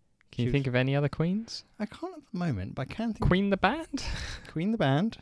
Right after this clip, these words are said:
Speaker 2: Yeah, that's not a person, though.
Speaker 1: Ah,
Speaker 2: They're all dead.
Speaker 1: several people. They're not all dead, only
Speaker 2: Queen
Speaker 1: one of them.
Speaker 2: Latifah's best movie, of course, Taxi. I'm saying that like I know any of her other movies. I just
Speaker 1: She's
Speaker 2: know
Speaker 1: in
Speaker 2: she was in one
Speaker 1: Taxi?
Speaker 2: called Taxi, not the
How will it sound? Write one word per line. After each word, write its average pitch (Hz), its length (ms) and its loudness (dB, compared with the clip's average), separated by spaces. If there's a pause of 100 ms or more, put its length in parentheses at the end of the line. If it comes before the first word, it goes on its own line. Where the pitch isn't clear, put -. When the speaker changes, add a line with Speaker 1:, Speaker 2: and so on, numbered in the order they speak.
(120)
Speaker 2:
Yeah, 143 140 -6 (100)
that's - 340 -16 (160)
not 139 120 -6
a 131 40 -6
person, 120 360 -4
though. 90 320 -10
Speaker 1:
Ah, 85 440 -4
Speaker 2:
They're 107 100 -4
all 113 80 -4
dead. 98 200 -10
Speaker 1:
several 113 280 -4
people. - 260 -6
They're 135 100 4
not 240 140 8
all 175 180 4
dead, 127 260 0
only 165 140 4
Speaker 2:
Queen 202 120 4
Speaker 1:
one - 120 6
of 95 60 2
them. 107 100 2
Speaker 2:
Latifah's 165 300 0
best 190 260 0
movie, 147 220 0
of 147 80 -6
course, - 260 -8 (280)
Taxi. - 580 -12 (1800)
I'm 170 160 10
saying 196 260 6
that 120 160 2
like 120 200 2
I 123 40 4
know 135 160 6
any 139 180 6
of 127 80 4
her 131 60 6
other 131 220 6
movies. 123 420 2
I 117 80 4
just 131 180 0
Speaker 1:
She's 160 40 6
Speaker 2:
know 165 80 10
Speaker 1:
in 170 60 8
Speaker 2:
she 156 160 4
was 147 100 6
in 156 120 4
one 147 120 6
Speaker 1:
Taxi? 98 80 2
Speaker 2:
called 135 160 2
Taxi, - 380 -2
not 190 280 2
the 165 120 -4